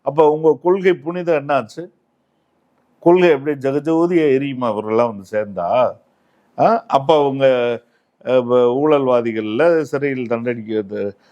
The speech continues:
தண்டிக்கப்பட்டதெல்லாம் உண்மை கிடையாதா? அப்பெல்லாம் அவர்கள் ஊழல்வாதிகள் இல்லையா?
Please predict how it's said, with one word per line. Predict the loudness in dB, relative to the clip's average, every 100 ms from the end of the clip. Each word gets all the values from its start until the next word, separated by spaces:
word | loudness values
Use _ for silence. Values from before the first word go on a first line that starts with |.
| _ _
தண்டிக்கப்பட்டதெல்லாம் | 0 2 2 2 0 0 0 0
உண்மை | -2 -4 -4
கிடையாதா? | -2 -4 -2 0 0 -2 _ _ _ _ _ _ _ _
அப்பெல்லாம் | 0 2 4 4
அவர்கள் | 4 2 2
ஊழல்வாதிகள் | 2 4 2 2 -2 -4 -12 -14
இல்லையா? | -8 -6 -4 -6